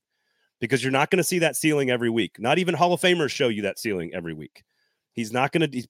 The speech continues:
I guarantee you it's not gonna happen against the Steelers. The Steelers pass rush is absolutely legit, better than the Falcons. The offensive line's got Andre Dillard back in the lineup. <laughs> So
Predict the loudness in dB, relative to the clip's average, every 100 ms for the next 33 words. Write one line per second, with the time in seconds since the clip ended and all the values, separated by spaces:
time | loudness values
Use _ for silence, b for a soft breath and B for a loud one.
0 | 0 0 0 0 0 0 -2 0 0 0
1 | -4 -4 -2 0 0 0 -4 -8 _ -8
2 | -4 -4 -4 -4 -2 -4 -8 -18 _ _
3 | _ _ _ _ -6 -4 0 0 0 2
4 | 2 2 2 2 0 -4 -2 -4 -10 _
5 | _ -2 0 -2 -4 -2 -2 0 2 2
6 | 2 -4 -2 -2 -2 0 2 2 -2 -10
7 | -8 -4 -4 -4 -6 -2 2 2 2 2
8 | 2 0 0 0 0 2 0 0 -2 -2
9 | -2 -6 -6 -2 -2 -2 -6 2